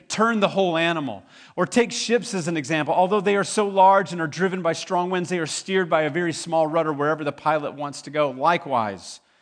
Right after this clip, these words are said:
So he gives us these kind of visual aids and these, these pictures in our mind. "Likewise, the tongue is a small part of the body, but it makes great boasts. Consider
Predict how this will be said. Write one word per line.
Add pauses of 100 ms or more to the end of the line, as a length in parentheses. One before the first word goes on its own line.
(1200)
So
he
gives
us
these (680)
kind
of
visual (120)
aids
and
these,
these
pictures
in
our
mind.
"Likewise,
the
tongue
is
a
small
part
of
the
body,
but
it
makes
great
boasts.
Consider